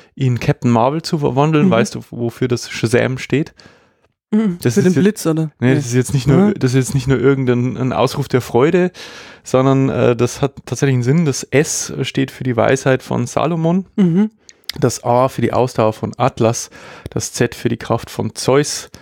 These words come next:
Speaker 1: das A für den Mut von Achilles und das M für die Geschwindigkeit von Merkur.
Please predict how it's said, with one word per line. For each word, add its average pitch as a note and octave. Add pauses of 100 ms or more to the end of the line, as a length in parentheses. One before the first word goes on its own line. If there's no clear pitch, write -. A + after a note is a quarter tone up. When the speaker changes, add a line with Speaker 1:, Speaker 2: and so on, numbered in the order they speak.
(380)
Speaker 1:
das -
A A#2+
für -
den A2+
Mut B2+
von A#2
Achilles C3
und A2+
das -
M B2+
für -
die A2
Geschwindigkeit A#2+
von C3+
Merkur. A#2+